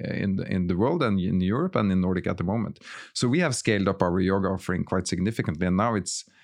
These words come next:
we are now the biggest, uh, supplier of yoga classes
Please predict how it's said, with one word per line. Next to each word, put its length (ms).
we 160
are 100
now 200
the 100
biggest, 600
uh, 880
supplier 520
of 160
yoga 420
classes 720